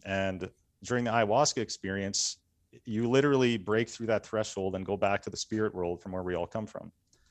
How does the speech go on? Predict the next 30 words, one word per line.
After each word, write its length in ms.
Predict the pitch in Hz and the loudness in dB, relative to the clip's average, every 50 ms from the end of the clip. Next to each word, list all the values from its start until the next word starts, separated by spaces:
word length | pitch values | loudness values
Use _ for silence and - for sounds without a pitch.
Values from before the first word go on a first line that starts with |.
| _ _ - | _ _ -8
You 60 | - | -6
see 180 | - - 123 127 | -4 2 2 2
it 80 | 127 - | 2 2
firsthand, 580 | - 131 127 120 - 117 117 123 127 123 127 113 | 0 0 0 0 2 2 2 2 2 2 0 0
you 80 | 98 | -4
feel 300 | - - 104 107 123 123 | -4 -2 0 2 4 4
it, 140 | 127 120 - - | 4 2 2 2
everything 420 | 113 123 131 147 135 - 135 110 | 0 0 0 0 -2 -4 -4 -4
snaps 420 | - - - - 113 131 135 - - | -4 -4 -2 -2 -2 -2 -2 -2 0
back 260 | 123 117 117 - - | 2 2 2 2 0
into 220 | 117 113 - 123 | -2 -2 0 0
alignment. 640 | 98 95 92 92 98 110 113 120 117 117 - - - _ _ _ _ _ _ | 0 2 0 0 0 -2 -2 -2 -4 -6 -8 -12 -18 _ _ _ _ _ _
You 100 | 104 101 | -6 -6
feel 420 | - - 123 127 135 131 123 - - - _ _ _ _ _ _ _ _ _ _ _ _ _ _ _ _ _ | -4 0 4 6 6 6 4 2 -4 -12 _ _ _ _ _ _ _ _ _ _ _ _ _ _ _ _ _
and 180 | 101 98 98 92 | -6 -4 -2 0
remember 680 | 104 104 104 113 143 180 190 160 135 120 113 110 - _ - | 0 2 4 4 4 4 4 2 2 2 0 -2 -4 _ 0
everything. 520 | 131 143 143 143 123 - - 85 80 - - _ _ _ _ _ _ _ _ _ _ _ _ _ _ - | 2 2 2 0 -2 -4 -6 -10 -10 -14 -20 _ _ _ _ _ _ _ _ _ _ _ _ _ _ -8
And 100 | 95 98 | -4 -2
you 60 | 110 | 0
just 200 | 117 123 - - | 0 0 0 0
remember 460 | 117 107 110 135 160 165 147 131 117 | 0 2 4 4 4 4 4 4 4
that 220 | 107 104 107 107 113 | 6 4 4 2 0
you're 120 | 107 110 | -4 -4
coming 320 | - - 120 123 127 123 | -2 -2 -2 -2 -2 0
back 240 | 113 120 110 110 - - | 2 2 2 2 0 -4
to 80 | 107 | -6
earth 300 | - 101 101 110 117 - | -4 -4 -4 -4 -4 -6
for 180 | - - 95 92 | -8 -6 -6 -4
an 60 | 95 | -4
experience, 800 | 98 - - - - 131 151 143 107 90 82 - - - - | -6 -8 -10 -8 -6 -6 -4 -4 -4 -6 -6 -8 -8 -10 -12